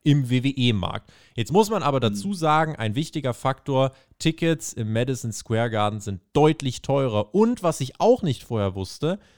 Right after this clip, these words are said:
Speaker 1: in den Madison Square Garden kommst du wohl wirklich nur voll geimpft rein. Das heißt, viele Kinder zum Beispiel können nicht mit rein,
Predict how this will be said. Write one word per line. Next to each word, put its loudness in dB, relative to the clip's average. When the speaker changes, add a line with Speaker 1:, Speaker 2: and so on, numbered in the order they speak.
Speaker 1:
in 0
den 4
Madison 2
Square 0
Garden 2
kommst -4
du -2
wohl 0
wirklich -2
nur 2
voll 0
geimpft -2
rein. -2
Das -8
heißt, -4
viele -6
Kinder 0
zum -4
Beispiel -2
können -2
nicht -4
mit -6
rein, 0